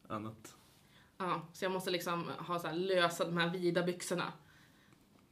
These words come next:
Speaker 2: Skulle det hjälpa? Kanske.
Speaker 1: Ja, mjukisbyxor.
Speaker 2: <laughs> Ja,
Speaker 1: Men
Speaker 2: men
Speaker 1: de
Speaker 2: det är
Speaker 1: är,
Speaker 2: ju
Speaker 1: men de är inte sexiga från början,
Speaker 2: Nej,
Speaker 1: så.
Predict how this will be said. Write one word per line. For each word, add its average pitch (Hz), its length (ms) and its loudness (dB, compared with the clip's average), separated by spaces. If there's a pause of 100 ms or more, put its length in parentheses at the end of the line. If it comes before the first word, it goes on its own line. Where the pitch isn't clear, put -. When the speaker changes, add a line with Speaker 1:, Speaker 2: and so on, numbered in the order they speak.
(360)
Speaker 2:
Skulle 190 200 -2
det 185 60 2
hjälpa? 170 360 -2 (260)
Kanske. 175 260 -4 (680)
Speaker 1:
Ja, 104 480 2
mjukisbyxor. 123 720 0
Speaker 2:
<laughs> - 60 -16 (1700)
Ja, 233 360 10
Speaker 1:
Men 131 160 10
Speaker 2:
men 127 120 6
Speaker 1:
de 131 60 10
Speaker 2:
det 143 100 12
är - 20 10
Speaker 1:
är, 135 40 8
Speaker 2:
ju 135 100 -2
Speaker 1:
men 139 120 4
de 139 60 10
är 147 60 12
inte 151 120 4
sexiga 147 280 6
från 113 140 2
början, 113 360 4
Speaker 2:
Nej, 247 220 10
Speaker 1:
så. 262 60 4